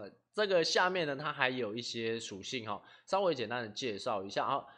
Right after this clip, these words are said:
那其实呢，在下面的这几个按钮里面呢，哦，其实，呃，比较常用到的可能会是第三个哈，第三个选项。哦，这个选项呢，其实差别只是在于说，呃，这个倒角的，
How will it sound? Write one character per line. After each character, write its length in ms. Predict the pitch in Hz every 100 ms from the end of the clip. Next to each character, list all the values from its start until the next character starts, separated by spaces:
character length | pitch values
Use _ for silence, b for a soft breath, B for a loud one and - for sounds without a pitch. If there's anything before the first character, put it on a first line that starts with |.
| B
那 160 | - 214
其 180 | 208 -
实 220 | 156 160
呢， 220 | 156 151
在 220 | 151 160
下 160 | 143 151
面 160 | 151 123
的 80 |
这 160 | 113 147
几 140 | 101
个 80 | 95
按 220 | - 127 107
钮 200 | 101 107
里 140 | 101
面 340 | 87 117 117 107
呢， 220 | 104 101
哦， 200 | 92 90
其 100 | 95
实， 380 | 117 120 120 120 -
呃， 220 | 104 98
比 120 | 107
较 180 | 104 151
常 340 | - 113 107
用 260 | 156 180 127
到 240 | 151 120
的 140 | 104 101
可 140 | -
能 120 | 95
会 120 | 95 117
是 140 | 113
第 180 | 135 113
三 380 | - 143 151 156
个 100 | 135
哈， 220 | 110 92
第 120 | 131
三 140 | 135
个 120 | 147 135
选 160 | 82
项。 180 | - 127 B B B
哦， 140 | 143 156
这 180 | 226
个 100 | 226
选 160 | 151 127
项 220 | 185 180
呢， 120 | 147 135
其 120 | -
实 80 | 131
差 300 | - 156 165
别 240 | 135 113
只 140 | 95
是 80 | 107
在 200 | 107 131
于 160 | 107 107
说， 320 | - 123 120 B B
呃， 380 | - 120 113 110
这 120 | 107 185
个 80 |
倒 300 | 165 104 123 156
角 280 | 147 101 85
的， 180 | 98